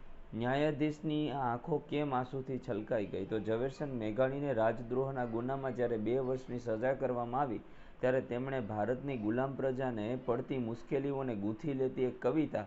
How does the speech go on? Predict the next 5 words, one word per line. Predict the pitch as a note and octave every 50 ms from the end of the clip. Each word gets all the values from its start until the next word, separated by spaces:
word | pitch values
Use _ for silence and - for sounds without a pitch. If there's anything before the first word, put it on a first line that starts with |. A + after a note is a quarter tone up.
| - - - - - - -
છેલ્લી | - C3+ C3+ C#3 C#3+ D#3 D3
પ્રાર્થના | - - A#2+ B2 B2 C3 C3 D3 C#3 C3 B2 A#2
ગાય | A2 A#2+ C#3 C#3 A#2+ F#2+ F#2 - - - - - - - -
તે | B2+ C3+
સાંભળીને | B2+ C3 A#2+ A#2+ B2 B2+ C3+ D#3+ E3 D#3 A#2+ G#2+ G2